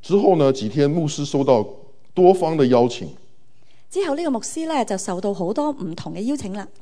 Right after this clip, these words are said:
Speaker 1: 在五天內，總共有七千六百五十四個人信主。
Speaker 2: 喺五天之內，有七千六百五十四個人信主。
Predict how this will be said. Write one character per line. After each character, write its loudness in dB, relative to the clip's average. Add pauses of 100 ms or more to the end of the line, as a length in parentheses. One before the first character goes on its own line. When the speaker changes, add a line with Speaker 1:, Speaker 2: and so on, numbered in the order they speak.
(180)
Speaker 1:
在 2
五 -2
天 4
內， 4
總 -2
共 0
有 2 (220)
七 -6
千 -2
六 0
百 0
五 -8
十 -12
四 -8
個 -4
人 -10 (180)
信 -16
主。 -18 (520)
Speaker 2:
喺 -2 (100)
五 2
天 -4
之 -4
內， 0
有 0
七 -8 (160)
千 -2
六 2 (200)
百 -4 (120)
五 -8
十 -8
四 -4 (140)
個 -4
人 -8
信 -8
主。 -10